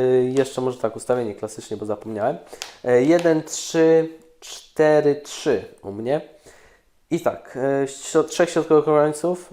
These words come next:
Mm, Tie-, przepraszam. Mm, to może tak, Nalepa, bo widzę, że ma problem z wymienieniem nazwiska.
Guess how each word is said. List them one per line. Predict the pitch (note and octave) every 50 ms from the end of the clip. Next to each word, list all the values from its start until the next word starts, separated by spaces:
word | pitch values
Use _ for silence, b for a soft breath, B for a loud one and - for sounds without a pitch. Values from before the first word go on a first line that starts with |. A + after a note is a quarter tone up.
| - -
Mm, | A#2+ B2 B2 A#2+ A#2+ A#2+ A#2+ A#2+ A#2 - -
Tie-, | - D3+ D3+ D3 D3 C#3 C3+ - - - - - - b b b b b _ _ _ _ _
przepraszam. | - - - - G2+ - - G2+ - - - - _ _ _ _ _ B B B B B B B B B B B B B B _ - A#2+
Mm, | A#2+ A#2+ A#2+ A#2+ A#2
to | A#2 C3+
może | C3 C3 A#2+ A2
tak, | F#2+ - C3+
Nalepa, | C#3 C#3+ C#3 D#3+ - - D3 D#3+ E3 D#3+ D#3 C3+
bo | C3 B2+
widzę, | C3+ C#3 - - C3+
że | B2+ B2
ma | B2 A#2+
problem | A#2+ B2+ B2+ B2 A#2+ A#2+
z | A#2+
wymienieniem | A#2+ B2 B2 B2 B2 B2 A#2+ A#2+
nazwiska. | A#2+ A#2 A2+ A#2 A2+ - - - D3